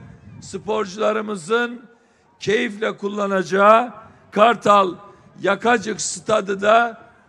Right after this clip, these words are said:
bunlardan bir tanesi. Kartal olsun,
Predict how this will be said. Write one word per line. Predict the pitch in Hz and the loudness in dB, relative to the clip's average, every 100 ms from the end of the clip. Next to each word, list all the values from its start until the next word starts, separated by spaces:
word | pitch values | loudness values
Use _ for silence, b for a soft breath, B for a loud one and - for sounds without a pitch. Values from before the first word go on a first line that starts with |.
| - | -10
bunlardan | 208 202 190 185 208 208 | -6 0 0 2 0 0
bir | 196 196 | 0 -2
tanesi. | 165 180 175 170 147 - 180 208 208 - b b b b b _ | 0 0 0 -2 -6 -4 -4 -4 -8 -16 b b b b b _
Kartal | 196 226 190 233 226 | 0 0 0 -2 0
olsun, | 220 175 - 226 240 | -2 -4 -2 -2 -2